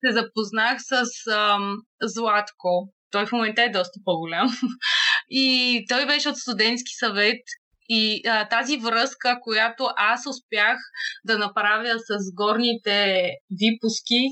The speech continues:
а, благодарение на него се осъществи доста успешно. И хората, с които се запознах тогава, много ми помогнаха в, ам,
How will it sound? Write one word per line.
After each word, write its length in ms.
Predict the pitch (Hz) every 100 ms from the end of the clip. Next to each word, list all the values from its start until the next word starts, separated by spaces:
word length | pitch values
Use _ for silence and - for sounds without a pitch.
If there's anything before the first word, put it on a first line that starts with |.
| - - -
а, 300 | 226 220 220
благодарение 680 | 220 208 196 202 208 226 233
на 80 | 214
него 360 | 208 214 233
се 160 | 233 233
осъществи 1040 | 208 208 185 208 196 - 233 240 240 233 196
доста 300 | 202 - 196
успешно. 720 | 196 - 196 196 214 226 254 - - -
И 400 | 208 214 214 202 -
хората, 360 | 247 240 262 277
с 180 | 254 -
които 180 | 254 254
се 100 | 240
запознах 480 | 240 226 220 220 226
тогава, 640 | 220 175 202 208 226 226 -
много 220 | 220 220
ми 200 | 226 220
помогнаха 920 | 220 208 208 214 214 214 208 202 202 190
в, 140 | 196 190 -
ам, 520 | 190 185 185 180 175